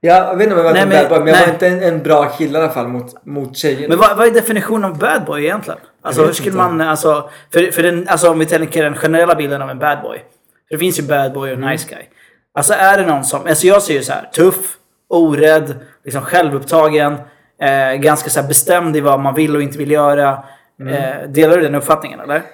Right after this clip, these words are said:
Speaker 1: Ja, en egenskap som jag,
Speaker 2: Mm.
Speaker 1: som jag tänkt på när det gäller mig själv.
Speaker 2: Mm.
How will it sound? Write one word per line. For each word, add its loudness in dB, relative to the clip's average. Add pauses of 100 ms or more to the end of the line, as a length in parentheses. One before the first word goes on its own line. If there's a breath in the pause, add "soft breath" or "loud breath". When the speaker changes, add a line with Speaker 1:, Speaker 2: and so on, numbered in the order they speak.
(160)
Speaker 1:
Ja, -2
en 4
egenskap 0
som -6
jag, -2
Speaker 2:
Mm. 0
Speaker 1:
som -6
jag -6
tänkt -6
på -4
när -6
det -6
gäller -8
mig -12
själv. 0 (300)
Speaker 2:
Mm. -6